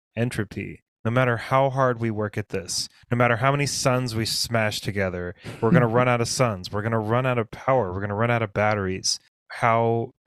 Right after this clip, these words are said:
Speaker 1: do we make more batteries? And this
Speaker 2: Right.
Speaker 1: computer is just basically just like, it's not saying you can't.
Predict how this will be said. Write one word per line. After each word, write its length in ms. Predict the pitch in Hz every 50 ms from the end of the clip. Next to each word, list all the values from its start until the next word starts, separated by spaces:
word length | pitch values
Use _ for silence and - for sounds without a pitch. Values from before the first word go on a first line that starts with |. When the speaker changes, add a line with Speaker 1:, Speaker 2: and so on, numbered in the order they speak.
| _ _
Speaker 1:
do 120 | - 117 104
we 360 | 107 107 104 101 104 101 101 -
make 320 | - 107 104 104 101 - -
more 200 | 110 113 110 110
batteries? 680 | 131 156 202 175 107 92 95 110 98 - - - - - _ _ _ _ _ _ _ _ _ _ _ -
And 160 | - 113 113
this 100 | 117 117
Speaker 2:
Right. 100 | 107 -
Speaker 1:
computer 380 | - 117 - - 143 160 175 147
is 120 | 123 117
just 320 | - 127 120 - - - -
basically 480 | 120 127 139 143 151 135 131 123 120
just 220 | 107 110 110 - -
like, 320 | 113 104 98 - - - _ _ _ -
it's 120 | 127 117
not 140 | 196 208 196
saying 380 | - - 202 185 180 170 151 - _ _ _ _ _ _ _
you 100 | - 120
can't. 640 | - - - - 190 156 95 90 98 - - - -